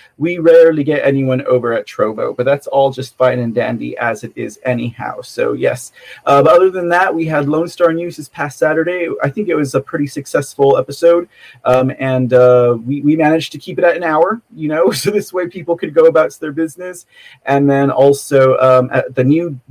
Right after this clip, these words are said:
date and day and time, and that is Saturday 'cause we started on Sundays, but,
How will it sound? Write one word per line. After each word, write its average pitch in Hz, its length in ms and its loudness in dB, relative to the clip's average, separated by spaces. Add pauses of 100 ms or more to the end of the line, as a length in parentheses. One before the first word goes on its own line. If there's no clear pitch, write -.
date 160 420 -2
and 127 280 -6
day 165 280 2
and 131 200 -4
time, 123 640 -4
and 127 100 -6
that 131 160 0
is 127 100 -8
Saturday 135 400 -2
'cause 123 160 -14
we 123 60 -12
started 151 340 -4
on 123 160 -6
Sundays, 113 480 -6
but, - 420 -2